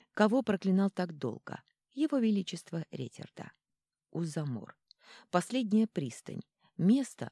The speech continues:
откуда он, наконец, отправится за своей Рейвин, когда закончит земные дела. Проводить его пришли немногие. Принц Аркей, первый министр, архимагистр Никорин, секретарь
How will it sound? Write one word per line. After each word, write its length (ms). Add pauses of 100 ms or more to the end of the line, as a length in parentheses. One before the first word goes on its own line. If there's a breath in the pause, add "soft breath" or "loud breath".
откуда 460
он, 220
наконец, 580
отправится 720
за 100
своей 500
Рейвин, 580 (300)
когда 260
закончит 640 (180)
земные 520
дела. 360 (1120 loud breath)
Проводить 480
его 200
пришли 320
немногие. 640 (380)
Принц 280
Аркей, 460 (180)
первый 300
министр, 560 (240)
архимагистр 720
Никорин, 460 (240 soft breath)
секретарь 640